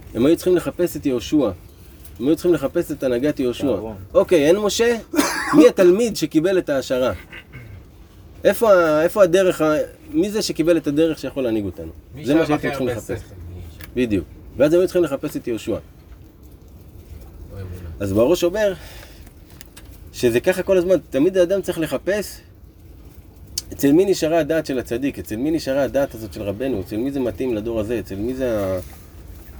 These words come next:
Speaker 1: הדרך הנכונה ברבנו, כי גם ברבנו יש לך כל מיני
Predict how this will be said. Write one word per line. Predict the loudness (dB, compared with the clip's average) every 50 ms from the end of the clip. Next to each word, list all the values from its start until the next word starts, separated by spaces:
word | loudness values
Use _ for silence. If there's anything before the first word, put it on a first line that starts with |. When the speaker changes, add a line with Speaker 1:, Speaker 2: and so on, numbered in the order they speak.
| -12 -6
Speaker 1:
הדרך | -6 -4 2 2 2 2 2 0
הנכונה | 0 0 0 0 0 0 4 4 4 4
ברבנו, | 2 0 -2 0 0 0 0 0 -2
כי | -4 -6
גם | -2 0 0 0
ברבנו | 0 0 0 0 2 2 2 4 2
יש | 2 -2 -2 -6
לך | -8 -8 -8 -6
כל | -4 -2 0
מיני | 0 2 2 2 2 2 0 0 0 0 0